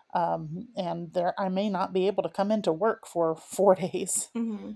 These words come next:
Speaker 1: And she's like, "Y-, do what you need to do," you know?
Speaker 2: Yeah. Well, that's really nice, <laughs> 'cause I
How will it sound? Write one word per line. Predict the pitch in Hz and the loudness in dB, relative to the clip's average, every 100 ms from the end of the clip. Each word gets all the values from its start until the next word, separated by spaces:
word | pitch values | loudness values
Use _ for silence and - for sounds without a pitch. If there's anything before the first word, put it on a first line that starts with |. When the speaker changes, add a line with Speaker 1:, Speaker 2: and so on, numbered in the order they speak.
| - | -8
Speaker 1:
And | 185 | -4
she's | - 185 | -2 -2
like, | 175 - 196 | -4 -6 -10
"Y-, | 170 | -6
do | 175 180 | 0 2
what | 175 175 | 2 -2
you | |
need | 165 160 | -6 -6
to | 160 | 0
do," | 196 208 185 - _ | 2 2 -2 -16 _
you | 175 | -8
know? | 160 165 170 _ - | -6 -6 -10 _ -4
Speaker 2:
Yeah. | 208 180 214 - - - _ - - _ _ _ | -2 -2 -6 -14 -20 -20 _ -20 -20 _ _ _
Well, | - | -6
that's | 269 - | -4 -4
really | 180 185 | -6 -4
nice, | 180 226 262 | -4 0 0
<laughs> | - | 2
'cause | 269 | 6
I | 269 | 6